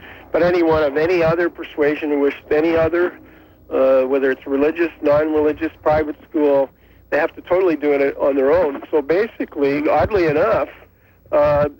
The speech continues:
the current system actually discriminates against the lower income earner in that if he wished to send his children to a private school, it's only the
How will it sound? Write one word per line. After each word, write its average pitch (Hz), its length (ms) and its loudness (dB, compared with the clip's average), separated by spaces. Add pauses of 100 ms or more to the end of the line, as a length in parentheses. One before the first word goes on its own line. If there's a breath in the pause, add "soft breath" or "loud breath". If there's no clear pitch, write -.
(260)
the 151 80 -2
current 196 420 0
system 147 340 -2
actually 147 360 0
discriminates 143 920 -2
against 139 340 -4 (160)
the 131 280 -4 (500 loud breath)
lower 139 320 2
income 139 380 -2
earner 135 280 0
in 143 180 0
that 135 180 2
if 131 100 -2
he 156 200 -10
wished 165 320 -4
to 156 160 -6
send 147 200 0
his 131 180 -8
children 139 500 0
to 143 100 -6
a - 20 -4
private 175 420 -2
school, 143 220 -2
it's 135 140 -6
only 143 240 2
the 131 220 -2